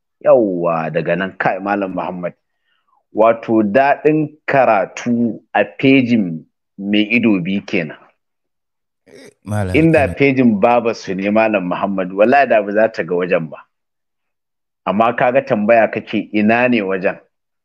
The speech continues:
Speaker 1: Eh, kaga
Speaker 2: Malam Alkanawi.
Speaker 1: amfanin karatu a pejin mai ido biyu kenan, ba a pejin makafi ba. Eh, mai peji makawo,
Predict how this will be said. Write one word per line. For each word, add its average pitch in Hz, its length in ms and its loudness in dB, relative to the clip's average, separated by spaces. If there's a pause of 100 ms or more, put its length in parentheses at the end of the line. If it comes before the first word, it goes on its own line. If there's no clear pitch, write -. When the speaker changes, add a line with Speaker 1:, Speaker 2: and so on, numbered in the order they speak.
(1200)
Speaker 1:
Eh, 87 420 -10
kaga 110 800 0 (680)
Speaker 2:
Malam 92 520 -10
Alkanawi. 82 580 -14 (100)
Speaker 1:
amfanin 113 640 -2
karatu 110 600 -2
a 101 120 0
pejin 107 640 0
mai 90 200 -4
ido 101 280 -2
biyu 90 260 -6
kenan, 80 480 -10
ba 90 220 0
a 87 60 -4
pejin 113 440 -2
makafi 87 560 -4
ba. 85 220 -4 (1600)
Eh, 92 220 -18
mai 98 200 -8
peji 123 420 2
makawo, 127 840 2